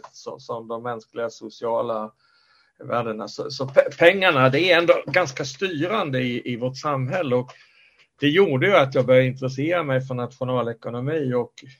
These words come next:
så att säga, på den tiden jag startade för fyrtio år sedan så hade jag och min dåvarande kollega Anders, vi hade liksom en sorts utgångspunkt att en,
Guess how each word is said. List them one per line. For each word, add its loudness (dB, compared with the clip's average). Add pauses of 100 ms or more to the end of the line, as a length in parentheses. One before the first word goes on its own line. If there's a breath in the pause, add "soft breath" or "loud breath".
(1500)
så 2
att 2
säga, 0
på -6
den 0
tiden 0
jag 2
startade -2
för -8
fyrtio -2
år -2
sedan -8
så -8
hade -2
jag 2
och 0
min -8
dåvarande -2
kollega -2
Anders, -6
vi 0
hade 0
liksom -10
en -6
sorts -8
utgångspunkt -6
att -4
en, -4